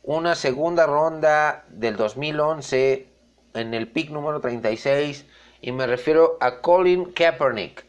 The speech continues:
que se ha mantenido, eh, co-, con, en buena forma.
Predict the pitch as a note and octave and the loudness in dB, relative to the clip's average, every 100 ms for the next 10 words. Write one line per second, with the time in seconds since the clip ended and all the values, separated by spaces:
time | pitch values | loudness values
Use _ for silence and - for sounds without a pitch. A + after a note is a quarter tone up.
0 | _ _ _ _ _ - _ - D3+ D3+ | _ _ _ _ _ -20 _ -4 -2 0
1 | F3+ F#3 A#3+ A3+ F3 F#3 G3+ F#3 C3 - | 0 0 0 0 0 2 4 4 2 0
2 | - G#2+ G2 - - - G2+ F#2 F2+ F#2 | -4 -2 -2 -4 -8 -2 0 -2 -6 -12
3 | F2+ F2 E2 - - _ A2+ A2 C3+ D#3+ | -16 -18 -18 -20 -20 _ -10 -2 0 0
4 | D#3+ E3 F3+ D#3 C3 C3 B2+ - | 0 4 4 4 0 0 -4 -12